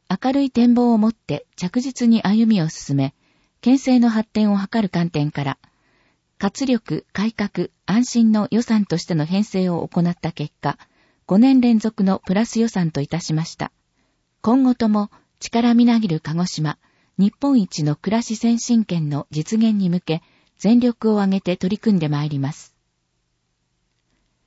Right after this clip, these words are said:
平成二十五年度当初予算、一般会計、七千八百四十一億円。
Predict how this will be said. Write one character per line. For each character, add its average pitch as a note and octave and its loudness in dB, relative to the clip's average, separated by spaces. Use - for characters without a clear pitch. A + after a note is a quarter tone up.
平 C4 0
成 C#4 0
二 C4+ 2
十 F#3 -2
五 D#3+ 0
年 F#3+ 0
度 C#3 -4
当 G#3+ -2
初 A#3 -2
予 G#3+ 0
算、 D3 -8
一 F3+ -4
般 A#3 2
会 G3+ -4
計、 C#3 -6
七 A#3 2
千 G#3+ 0
八 D#3 -10
百 F3 -4
四 A#3+ 4
十 D3 -4
一 C3+ -2
億 E3+ -4
円。 C#3 -4